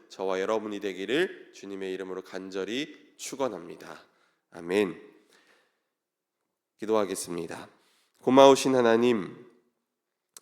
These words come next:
우리에게 희망은 언제나 하나님으로부터 온다는 것을 늘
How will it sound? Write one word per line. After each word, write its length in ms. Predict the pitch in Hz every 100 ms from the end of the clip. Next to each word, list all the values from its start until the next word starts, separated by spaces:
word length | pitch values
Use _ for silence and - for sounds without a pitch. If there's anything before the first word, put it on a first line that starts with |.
| _
우리에게 420 | 113 123 139 131 135
희망은 580 | 139 147 139 139 135 -
언제나 760 | 104 110 120 113 117 107 - - - _
하나님으로부터 840 | _ 160 160 156 147 143 131 127 139
온다는 420 | 123 120 120 120
것을 360 | 113 - 120 104
늘 460 | 117 139 151 -